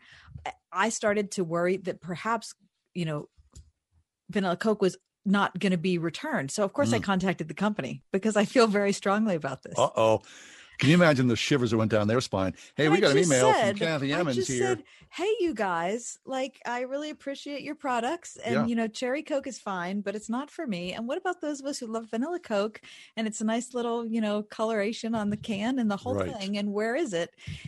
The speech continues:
Speaker 1: And, of course, I said, "Thank you for your suggestion." And, of course, there was no response. But
Speaker 2: No response?
Speaker 1: So I have not had one single vanilla Coke since covid started.
Speaker 2: Mm.
Speaker 1: None. I'm in Grove City on Saturday,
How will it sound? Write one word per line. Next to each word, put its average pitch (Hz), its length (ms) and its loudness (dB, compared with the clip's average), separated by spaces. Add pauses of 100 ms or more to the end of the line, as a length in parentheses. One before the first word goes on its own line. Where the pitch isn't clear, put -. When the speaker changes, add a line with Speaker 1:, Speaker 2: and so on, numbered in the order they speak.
Speaker 1:
And, 196 180 0
of 185 80 -2
course, 196 280 0
I 170 160 2
said, - 200 -10
"Thank 151 260 -4
you 202 120 -2
for 175 280 -4
your 160 500 -4
suggestion." 156 680 -2
And, 147 140 -8
of 151 80 -2
course, 151 200 -6
there 143 140 -6
was 139 220 -8
no 147 120 -4
response. 143 460 -2
But 165 220 6
Speaker 2:
No 139 100 10
response? 156 520 4 (180)
Speaker 1:
So 233 140 0
I 240 60 4
have 254 140 2
not 214 200 4
had 196 180 0
one 214 240 0
single 220 380 -2
vanilla 180 280 0
Coke 151 300 -2
since 151 180 -8
covid 147 280 -2
started. - 400 -8 (180)
Speaker 2:
Mm. 113 220 0 (260)
Speaker 1:
None. 165 420 2 (960)
I'm 180 180 4
in 160 120 -2
Grove 180 260 4
City 170 320 0
on 160 100 0
Saturday, 151 540 -4